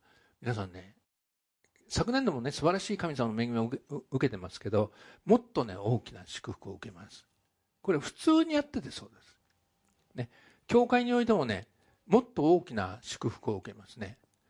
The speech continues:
ですからね、皆さんね、期待しつつ見てい、いきたいと、こういうふうに思うんですね。そしてね、えー、今日の聖書の箇所では、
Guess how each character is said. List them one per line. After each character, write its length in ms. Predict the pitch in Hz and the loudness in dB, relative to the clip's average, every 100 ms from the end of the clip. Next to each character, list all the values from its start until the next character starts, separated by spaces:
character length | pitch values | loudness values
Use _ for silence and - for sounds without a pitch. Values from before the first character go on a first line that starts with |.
| _ _ _ _ | _ _ _ _
で 100 | - | -4
す 80 | - | 0
か 80 | 117 | -2
ら 100 | 95 | -4
ね、 120 | 95 | -12
皆 140 | 104 | -12
さ 60 | 110 | -12
ん 60 | 95 | -14
ね、 100 | 95 | -16
期 100 | - | 2
待 220 | 151 156 | 2 2
し 100 | - | -2
つ 80 | - - - | -8 -12 -14
つ 20 | - _ _ _ _ _ _ _ _ _ | -20 _ _ _ _ _ _ _ _ _
見 160 | 117 | -6
て 80 | 104 | -2
い、 180 | 92 98 _ _ | -2 -6 _ _
い 320 | - 107 - | -18 -18 -18
き 80 | - | -16
た 120 | - | -14
い 60 | 95 | -14
と、 80 | - _ _ _ _ _ _ _ _ - | -16 _ _ _ _ _ _ _ _ -2
こ 140 | 131 | 0
う 20 | |
い 80 | 117 | 0
う 60 | 101 | -2
ふ 140 | 101 | -6
う 40 | |
に 60 | 95 | -16
思 120 | 92 | -20
う 40 | 104 | -20
ん 60 | |
で 80 | - | -16
す 80 | - | -2
ね。 220 | 185 - _ _ _ _ _ _ - - | -2 -2 _ _ _ _ _ _ -20 0
そ 100 | 226 | 0
し 60 | |
て 80 | 226 | 4
ね、 260 | 220 262 - _ _ _ _ _ _ - | 4 2 -2 _ _ _ _ _ _ -6
え 100 | 156 | -2
ー、 100 | 151 | 4
今 100 | 294 | 6
日 60 | 262 | 6
の 60 | |
聖 180 | 208 214 | 6 4
書 120 | 190 | 4
の 100 | 139 | 0
箇 100 | 120 | 0
所 160 | 110 110 | 0 0
で 80 | 98 | 4
は、 340 | 120 135 120 | 4 4 0